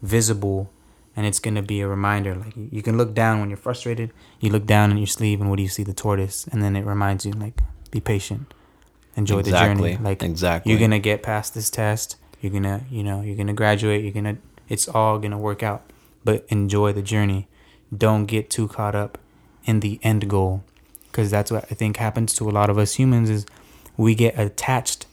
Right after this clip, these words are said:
Speaker 1: to an end goal, and it's like, it's not only about getting there, it's
Speaker 2: Mm.
Speaker 1: about enjoying that process.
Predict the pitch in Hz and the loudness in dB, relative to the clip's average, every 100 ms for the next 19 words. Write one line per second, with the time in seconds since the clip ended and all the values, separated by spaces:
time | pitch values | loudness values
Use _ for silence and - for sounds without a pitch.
0 | _ _ _ - 123 110 110 117 113 107 | _ _ _ -2 0 0 2 2 2 2
1 | 110 101 95 101 - _ _ _ 110 104 | 2 2 2 -2 -10 _ _ _ -2 0
2 | - 110 101 - - _ _ _ _ _ | 0 -2 -2 -6 -18 _ _ _ _ _
3 | _ 120 - 123 117 113 110 107 101 107 | _ -4 0 2 4 4 4 2 2 0
4 | 107 104 113 127 110 107 101 104 110 - | 0 2 4 4 2 2 0 0 0 2
5 | 190 107 104 - 135 107 110 104 104 107 | 2 2 2 -2 -6 -2 0 0 -2 -6
6 | - 117 110 131 - | -4 -4 -4 -6 -8